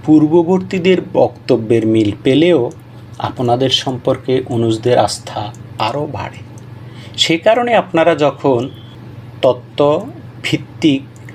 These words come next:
কোনো বক্তব্য রাখেন, তখন সহজেই তাতে প্রভাবিত হয়। বিষয়টি সাধারণ পাঠকরাও স্বাভাবিকভাবেই গ্রহণ করেন।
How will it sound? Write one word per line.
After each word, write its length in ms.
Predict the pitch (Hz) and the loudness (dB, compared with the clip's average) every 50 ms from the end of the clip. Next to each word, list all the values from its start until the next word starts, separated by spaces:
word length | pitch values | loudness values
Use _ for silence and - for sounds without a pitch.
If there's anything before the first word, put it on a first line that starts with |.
| - - - - - - - - | -20 -18 -18 -18 -18 -18 -8 0
কোনো 300 | - 135 139 143 143 143 - 107 | 2 4 4 4 2 0 -2 0
বক্তব্য 600 | 98 117 113 - - - - - 131 131 131 - | 2 2 2 2 -2 -6 -4 -4 -4 -2 0 0
রাখেন, 420 | 165 175 175 175 - - - 131 131 - - - - - - - | 2 2 2 0 0 -8 -8 -8 -8 -10 -12 -18 -20 -20 -8 0
তখন 480 | - 131 131 - - 151 131 117 120 135 - - - - - - - - - - - - - - - - - - - - - - - - - - - - - | 0 0 0 0 -2 -2 -2 -2 -4 -8 -12 -18 -20 -20 -20 -20 -20 -20 -20 -20 -20 -20 -20 -20 -20 -20 -20 -20 -20 -20 -20 -20 -20 -18 -18 -18 -18 -14 -10
সহজেই 560 | - - - 147 139 - 165 151 165 175 165 | -6 -2 -2 -2 0 -2 -2 0 2 0 0
তাতে 400 | 160 - 139 - - - 135 127 131 - - - - - - - - - - - | 2 2 0 0 0 -4 -6 -6 -6 -10 -16 -20 -20 -20 -20 -20 -20 -16 -14 -2
প্রভাবিত 600 | - 139 139 127 135 139 139 131 139 135 - - | 0 0 2 4 4 4 4 2 0 -6 -6 -6
হয়। 340 | 117 95 85 95 95 - - - - - - - - - - - - - - - - - - - - - - - - - - - - - - - - - | -6 -6 -6 -8 -10 -10 -12 -16 -18 -18 -20 -20 -20 -20 -20 -20 -20 -20 -20 -20 -20 -18 -18 -18 -18 -16 -14 -12 -12 -12 -12 -16 -16 -18 -18 -16 -4 0
বিষয়টি 680 | 170 180 - - 220 220 185 - 226 214 190 180 185 | 0 0 2 0 -2 -2 -2 -2 0 2 2 2 2
সাধারণ 580 | 190 - - - - 135 135 156 156 170 175 175 175 | 0 -4 -4 -2 -2 0 2 2 2 2 0 0 0
পাঠকরাও 680 | - 160 151 - - 165 - - - 156 151 151 147 - - - - - - | 0 -2 -2 -2 -6 -12 -12 -4 2 2 4 4 2 0 -8 -16 -20 -18 -12
স্বাভাবিকভাবেই 1000 | - - - - 110 107 120 127 131 156 165 147 139 139 123 120 131 143 156 185 - - - - - - - - - - | -10 -10 -6 -4 0 2 2 4 4 2 0 0 0 2 2 4 4 2 2 0 -2 -6 -14 -18 -18 -18 -18 -18 -14 -6
গ্রহণ 360 | 120 104 104 101 - 113 101 92 - | -2 -2 -2 0 0 -4 -4 -4 -6
করেন। 300 | - - - - - - | -2 0 0 0 0 -4